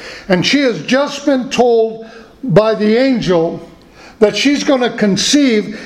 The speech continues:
and have a child by the Holy Spirit.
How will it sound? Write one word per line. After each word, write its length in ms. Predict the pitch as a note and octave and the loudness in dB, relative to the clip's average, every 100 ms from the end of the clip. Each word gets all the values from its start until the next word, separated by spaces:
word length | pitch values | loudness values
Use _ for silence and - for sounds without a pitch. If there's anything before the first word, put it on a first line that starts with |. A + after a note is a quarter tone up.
| - | -2
and 140 | G#3+ | 0
have 220 | G3 A3+ G3+ | 2 0 -2
a 120 | G3 | -2
child 420 | - C#4+ A#3 G3 | 0 2 0 0
by 140 | G3+ G3+ | -2 0
the 140 | G3+ | 2
Holy 300 | G3 A3+ G#3 | 2 2 -2
Spirit. 640 | - - D4 A3 D#3 - | -4 -2 0 0 -4 -14